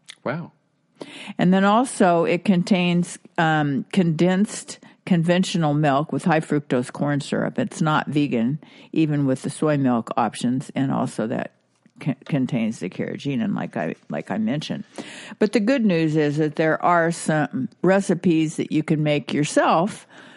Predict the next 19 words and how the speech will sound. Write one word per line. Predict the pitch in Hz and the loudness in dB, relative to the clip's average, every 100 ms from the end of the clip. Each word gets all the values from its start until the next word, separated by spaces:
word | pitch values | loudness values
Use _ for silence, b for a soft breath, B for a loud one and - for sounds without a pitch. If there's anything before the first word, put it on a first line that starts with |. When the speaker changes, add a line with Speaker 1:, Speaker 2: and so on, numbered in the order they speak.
| B | B
Speaker 2:
for, | - 190 170 143 - _ _ | -2 2 4 2 -6 _ _
uh, | 170 156 139 135 127 - | 0 2 2 2 -2 -2
pumpkin | 190 180 - 156 | 2 2 0 -4
spice | - - 151 143 | -4 0 2 2
lattes. | 156 143 139 - 120 147 | 2 2 2 2 0 2
They're | 170 156 | 2 2
Speaker 1:
Uh-huh. | - | 4
Speaker 2:
all | 208 220 | 4 4
over | 180 | 2
the | 143 147 | 2 2
internet | 151 143 135 135 147 | 2 2 2 2 0
if | 139 | 0
you | 151 | 0
just | 151 156 | 0 -2
wanna | 147 143 120 - - | 0 0 0 -2 -4
put, | 175 147 - - B - | -2 -2 -4 -16 B -8
uh, | 139 131 123 123 - _ _ _ _ _ _ - | -2 0 0 -2 -4 _ _ _ _ _ _ -6
homemade | - 170 160 151 123 - | 0 2 2 0 -2 -4
pumpkin | - 170 175 151 135 135 | 0 0 2 0 0 -2